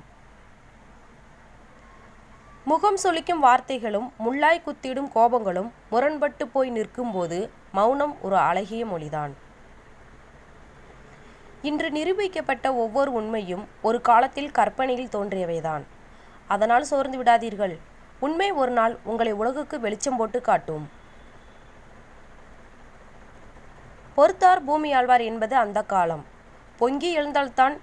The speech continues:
இருப்பதையாவது காப்பாற்றிக் கொள்ள முடியும் என்பது இந்த காலம். விடை தெரியா கேள்வியாய் உன் விலகல், விளக்கமளிக்க விரும்பாத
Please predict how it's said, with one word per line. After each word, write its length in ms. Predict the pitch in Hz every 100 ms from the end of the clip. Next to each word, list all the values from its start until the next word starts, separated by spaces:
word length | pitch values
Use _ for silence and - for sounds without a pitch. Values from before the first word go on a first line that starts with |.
| 208
இருப்பதையாவது 600 | 247 - 320 311 294 330 -
காப்பாற்றிக் 480 | 240 247 277 - 277
கொள்ள 200 | 240 247 247
முடியும் 280 | 226 226 214
என்பது 280 | 208 196 240 262
இந்த 160 | 202 196 185
காலம். 320 | 165 160 147 - - - - - - - - - _ _ _ _ _ - - - - - - - - - - - - - - - - 240
விடை 180 | 302 381 381
தெரியா 240 | 339 330 320 330
கேள்வியாய் 560 | 247 254 233 208 208 277 - 208
உன் 100 | 208 190
விலகல், 340 | 190 196 147 - - - - - 214
விளக்கமளிக்க 640 | 311 349 349 311 302 330 247
விரும்பாத 500 | 254 240 220 220